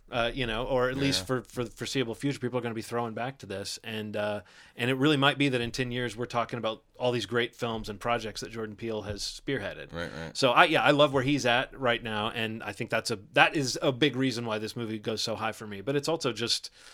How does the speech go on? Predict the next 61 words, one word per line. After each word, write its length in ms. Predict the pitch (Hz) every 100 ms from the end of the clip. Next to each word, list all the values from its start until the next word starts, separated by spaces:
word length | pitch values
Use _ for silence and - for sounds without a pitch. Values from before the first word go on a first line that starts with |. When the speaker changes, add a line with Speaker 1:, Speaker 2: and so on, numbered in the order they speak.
| - - - _
Speaker 1:
you 80 | 156
know, 200 | 120 135
it's, 260 | 131 - -
as 280 | 131 180 165
a 100 | 165
movie, 520 | 151 156 101 95 104
if 60 | -
it 60 | 135
didn't 160 | 151
have 120 | 143
any 120 | 143 143
of 60 |
these 140 | 131 127
other 220 | 123 117
aspects, 560 | 127 - 107 107 -
I 100 | 107
just 180 | 110 104
think 160 | 120 104
it's, 320 | - - - - -
it's 200 | 123 123
made 160 | 117
with 80 | 110
a 20 |
lot 120 | 113 110
of 80 |
thought 180 | - 110
and 80 | -
care. 320 | - 113 104 95
And 140 | 113
it's, 320 | 117 131 - 156
Speaker 2:
Right. 120 | 147
Speaker 1:
it, 40 | 160
it 180 | 156
does, 260 | 151 151 143 - - -
as 100 | 135
much 220 | 135 185 185
as 140 | 151
he 180 | 165 190
might 220 | 170 160
be 100 | 147
saying, 280 | 143 147 123
"This 180 | 131 131
is 80 |
not 140 | 127 120
a 40 |
horror 200 | 110 120
film, 220 | 110 117 113
it's 120 | 113
a 40 |
social 320 | - 120 -
thriller," 300 | - 127 117 104 - - -
it, 480 | - - - 156 139 -
it 100 | 139
shows 240 | 160 151
a 40 | 135
lot 160 | 120
of 60 | 110
love 160 | 107 -
for 100 | 110
the 80 |
genre. 440 | 101 104 92 78